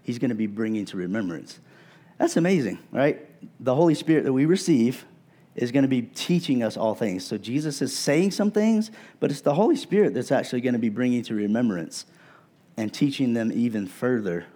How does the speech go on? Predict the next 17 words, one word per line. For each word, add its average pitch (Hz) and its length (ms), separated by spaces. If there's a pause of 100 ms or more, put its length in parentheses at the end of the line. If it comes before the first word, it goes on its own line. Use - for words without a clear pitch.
what 101 200
Jesus 101 480
is 95 80
speaking. 101 460 (100)
'Cause 98 160
they're 156 200
already 147 200
like, 110 260
"I 113 120
don't 110 160
have 107 160
any 120 180
idea 107 240
what 98 80
he's 87 100
talking 107 280
about." - 280